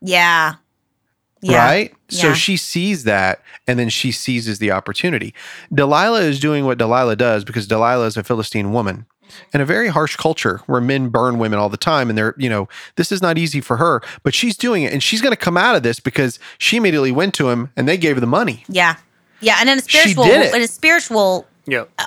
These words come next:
Speaker 1: on a spiritual level too, she's Team Dagon.
Speaker 2: That's, of course.
Speaker 1: That, that's
Speaker 2: She's
Speaker 1: how
Speaker 2: not
Speaker 1: she was raised. She's not a part of the covenant of Israel. She's never been given any of these laws. She wasn't there when, when, when Hashem worked the miracle of delivering them through
Speaker 2: No.
Speaker 1: the, the Red Sea. She doesn't have any of that
Speaker 2: None of
Speaker 1: context.
Speaker 2: that.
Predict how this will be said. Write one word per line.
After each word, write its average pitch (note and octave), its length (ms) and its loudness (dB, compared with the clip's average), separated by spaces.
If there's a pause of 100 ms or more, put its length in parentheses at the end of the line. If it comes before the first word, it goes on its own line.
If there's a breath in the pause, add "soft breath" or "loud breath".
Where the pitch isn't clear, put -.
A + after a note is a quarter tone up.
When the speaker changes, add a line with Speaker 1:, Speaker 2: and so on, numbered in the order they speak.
Speaker 1:
on A#3 240 4
a G#3 40 -4
spiritual C#4 460 0
level F3+ 160 2
too, A#3 160 -6
she's A#3 200 -6
Team A#3+ 200 -2
Dagon. G3+ 460 0 (380)
Speaker 2:
That's, F3+ 220 2
of A#3 200 0
course. - 520 -2 (160 loud breath)
Speaker 1:
That, A#3+ 180 2
that's B3 140 4
Speaker 2:
She's G3 100 2
Speaker 1:
how C#4+ 60 6
Speaker 2:
not A3+ 120 4
Speaker 1:
she C4 80 0
was A#3 160 0
raised. G#3+ 500 0
She's - 240 -6
not A3+ 240 2
a - 60 -14
part A#3+ 200 2
of G#3+ 100 -6
the A3 80 -10
covenant G#3 320 0
of F#3+ 60 0
Israel. A#3 340 0
She's F3+ 240 -6
never F#3 160 -2
been E3 160 -2
given G#3+ 340 2
any G#3+ 240 -2
of G3+ 60 -4
these G3+ 160 -8
laws. G3+ 220 4 (180 loud breath)
She - 100 -4
wasn't G3 240 -4
there G#3+ 240 4
when, G3+ 220 -2
when, F#3+ 320 0
when G3 380 0
Hashem G#3+ 380 0
worked F#3 200 -2
the - 60 -8
miracle F#3+ 540 2
of F#3 220 0
delivering F#3+ 440 -2
them F#3+ 200 0
through D3+ 80 2
Speaker 2:
No. C4+ 280 2
Speaker 1:
the, B3 40 0
the F#3+ 60 0
Red G#3 140 2
Sea. G#3+ 100 -6 (260 loud breath)
She - 140 -2
doesn't C#4+ 160 0
have C4 260 4
any B3+ 160 2
of G3+ 60 0
that - 200 0
Speaker 2:
None B3 180 4
of D4+ 60 0
Speaker 1:
context. A#2+ 360 0 (100)
Speaker 2:
that. - 100 -18